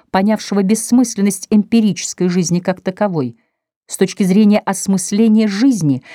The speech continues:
осуществления в ней сущностного добра и истинной жизни, стремления к ее обожению?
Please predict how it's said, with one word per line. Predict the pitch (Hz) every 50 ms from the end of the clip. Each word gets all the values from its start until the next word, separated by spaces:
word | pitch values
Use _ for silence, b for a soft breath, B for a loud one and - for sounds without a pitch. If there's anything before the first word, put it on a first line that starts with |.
| B B B
осуществления | 165 170 - 202 180 - - 185 - - - 170 170 214 254 247 214 190 170 156
в | 151
ней | 156 160 151 143 139 b b b b b b
сущностного | - - - - 254 240 - - - 165 156 - - - 165 147 147 151
добра | 147 160 156 147 143 151 170 190 220
и | 220 - - 190 180 - - 185
истинной | 180 180 - - - 208 208 220 226
жизни, | 208 214 247 262 233 190 160 143 135 135 B B B B
стремления | - - - - 175 170 160 151 151 156 160 165 175 185 185
к | - -
ее | 156 147 151 165 165 165 _ _ _ _ _ _ _ _ _ _ _ _ _ _ _ _ _ _ _ _ -
обожению? | - 165 156 143 156 151 135 143 190 240 247 196 156 135 120 113 117